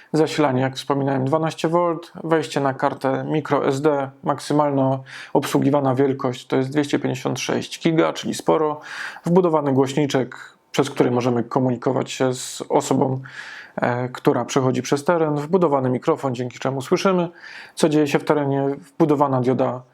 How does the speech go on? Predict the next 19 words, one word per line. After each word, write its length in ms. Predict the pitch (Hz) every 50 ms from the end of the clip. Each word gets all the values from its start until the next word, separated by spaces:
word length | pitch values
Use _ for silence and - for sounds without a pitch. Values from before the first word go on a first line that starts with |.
| - - - - - - - - - -
I 180 | 185 165 160
R 320 | 147 156 151 147 143 139 139 -
oraz 580 | - 147 143 139 135 131 131 - - - - - - - - 131 131 _ _ _ _ _ _ _ _ _ _ _ _ _ _ _ _ _ _ -
diody 440 | 165 139 131 135 135 139 127 131 131
led, 200 | 131 135 135 135
o 80 | -
których 260 | - - - - 131 -
wspomniałem, 680 | - - - 147 156 175 185 180 170 170 170 170 170 170 _ _ - - - - - - _ -
rozdzielczość 580 | 156 165 160 143 139 143 131 - - 117 -
cztery 280 | - - - 147 135 123
megapiksele, 800 | 127 131 127 131 127 131 147 - - 180 170 160 156 151 147 143 - _ _ - - - - - -
zasięg 400 | 135 135 156 156 156 165 143 127
obiektywu 680 | 143 131 143 143 139 - 156 143 139 139 139 139 139 135 _ _ _
aż 220 | - 151 147 139 -
sto 240 | - - - 160
cztery 280 | 147 - - 143 135 135
stopnie 600 | 127 - - 143 135 - 135 135 131 120 117 123
w 100 | - -
poziomie, 520 | - - 165 156 175 185 170 165 165 160